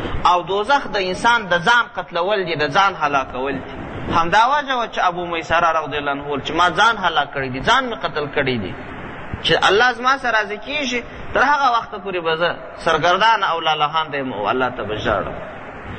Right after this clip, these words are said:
نو الله عز وجل دې موږ او تاسو ته توفیق را نصیب کړي چې د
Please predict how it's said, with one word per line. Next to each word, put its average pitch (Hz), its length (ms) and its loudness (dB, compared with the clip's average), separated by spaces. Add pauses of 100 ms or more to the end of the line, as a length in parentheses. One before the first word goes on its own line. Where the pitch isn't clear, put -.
(220)
نو 139 80 2
الله 147 240 2
عز 143 280 2
وجل 135 380 -4
دې 135 160 -2
موږ 139 180 -2
او 131 100 2
تاسو 147 320 2
ته 135 80 0
توفیق 127 480 -2
را 131 120 4
نصیب 131 320 0
کړي - 240 -12 (480)
چې - 100 2
د 170 80 2